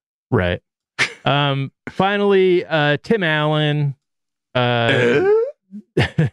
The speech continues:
Speaker 1: yeah, y-, we already heard from him
Speaker 2: <laughs>
Speaker 1: on this
Speaker 2: Yeah.
Speaker 1: episode mere moments ago, but it was just interesting to hear. Uh, Casey Wilson, very funny actor,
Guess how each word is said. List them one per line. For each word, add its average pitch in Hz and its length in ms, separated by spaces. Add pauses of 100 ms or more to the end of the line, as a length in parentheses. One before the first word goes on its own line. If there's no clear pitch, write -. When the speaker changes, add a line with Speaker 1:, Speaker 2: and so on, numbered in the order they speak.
Speaker 1:
yeah, 165 280
y-, 143 600
we 160 200
already 196 260
heard 170 260
from 123 240
him 117 260
Speaker 2:
<laughs> 139 60
Speaker 1:
on 139 160
this 127 140
Speaker 2:
Yeah. 143 80
Speaker 1:
episode 127 460
mere 135 160
moments 131 460
ago, 113 280 (500)
but 160 240
it 185 80
was 175 180
just - 380 (240)
interesting 185 560
to 143 100
hear. 139 540
Uh, 117 200
Casey 175 320
Wilson, 120 640
very 113 220
funny 110 640
actor, 104 640